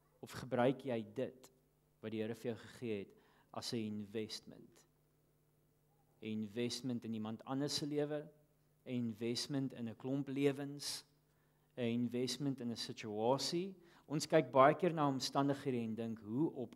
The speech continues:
aarde gaan ons dit fix?" Maar jy kan dit wat jy het om te bring, kan jy bied.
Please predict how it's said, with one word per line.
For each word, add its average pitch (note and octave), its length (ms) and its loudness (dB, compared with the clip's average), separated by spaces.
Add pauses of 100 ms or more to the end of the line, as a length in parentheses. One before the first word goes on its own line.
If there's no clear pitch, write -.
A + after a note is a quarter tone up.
aarde D3 500 4
gaan A#2+ 260 -6
ons G#2 260 -10
dit A2 220 -6 (100)
fix?" - 460 -10 (2250)
Maar A#2+ 140 2
jy B2+ 180 6
kan D3+ 200 0
dit C#3+ 200 2
wat C3+ 180 -2
jy B2 280 2
het B2+ 140 -6
om C3 100 -8
te A2 80 -10
bring, G2 380 -6 (1700)
kan A#2 160 -2
jy G#2 220 -2
bied. A#2 360 -4